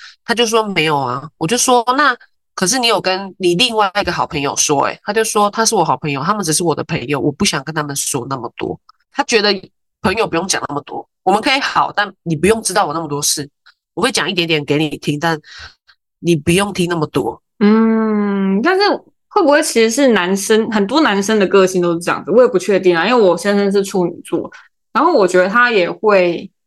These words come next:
Speaker 2: 欸，这个处女座要单纯讲一集，嗯。<laughs>
Speaker 1: 处女座我要讲两集，我，欸，欸，我这边先讲哦，我最讨厌的星座就是处女座了。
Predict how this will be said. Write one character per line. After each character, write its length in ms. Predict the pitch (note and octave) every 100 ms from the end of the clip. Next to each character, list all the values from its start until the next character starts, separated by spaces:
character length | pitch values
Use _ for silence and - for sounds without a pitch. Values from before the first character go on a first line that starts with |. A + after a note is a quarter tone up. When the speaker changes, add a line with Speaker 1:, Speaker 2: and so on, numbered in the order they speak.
| _
Speaker 2:
欸， 200 | F#3 F#3 _
这 140 | - C4+
个 100 | G#3+
处 160 | C4
女 180 | A3+ E3+
座 140 | D#3+ F#3+
要 80 |
单 180 | F#3+ F#3+
纯 140 | F#3+ F3
讲 180 | E3 D#3
一 80 | F3
集， 240 | D#3+ C3+
嗯。 80 | B3 F#4 - - F4+
<laughs> 440 | F4 F4+ G#4+ A#4+ -
Speaker 1:
处 80 | A#3
女 80 |
座 160 | D#3 F#3
我 100 | D3
要 80 | F3+
讲 220 | - D3
两 180 | D3+ B2
集， 320 | - B2 C#3+ _
我， 160 | E3 E3 -
欸， 160 | F3 D#3+ -
欸， 120 | F3
我 100 | F#3
这 80 | F#3+
边 100 | B3+
先 140 | C4+
讲 180 | G#3+ F3+
哦， 220 | D#3+ D#3+ E3+ _ _
我 80 | F3+
最 160 | A3+
讨 140 | G3 E3
厌 100 | F#3+
的 80 | F3
星 180 | F3
座 140 | E3 E3+
就 100 | D#3+
是 120 | D#3+
处 200 | D3 D#3+
女 140 | G#2 G#2+
座 280 | C#3+ F#2
了。 120 | -